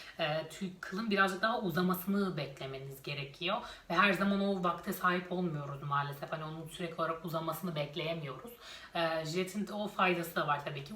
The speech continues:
Uzamasını beklemeden, çok fazla uzamasını beklemeden de, e,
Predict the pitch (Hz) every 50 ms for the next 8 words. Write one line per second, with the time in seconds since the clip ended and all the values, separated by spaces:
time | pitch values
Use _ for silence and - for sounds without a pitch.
0 | - 190 170 175 180 180 180 - - 202 190 180 175 160 160 - - 180 175 165
1 | 156 156 156 151 - - 208 185 - - 190 170 165 170 160 165 170 170 165 -
2 | - 180 165 165 165 - - 180 170 165 151 156 143 143 143 139 147 147 - -
3 | - - - - - - - 170 151 147 147 147 143 151